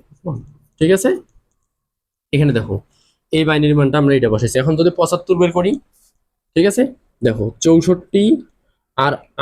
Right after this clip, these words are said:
আট হয় কত? চৌষট্টি আর আট হয়,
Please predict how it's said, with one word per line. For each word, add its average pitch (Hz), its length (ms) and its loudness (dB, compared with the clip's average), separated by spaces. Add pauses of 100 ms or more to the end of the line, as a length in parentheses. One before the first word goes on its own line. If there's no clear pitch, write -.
(100)
আট - 180 -4 (920)
হয় 151 120 2
কত? 320 320 0 (720)
চৌষট্টি 156 440 0
আর 165 80 4
আট 147 140 0
হয়, 202 260 0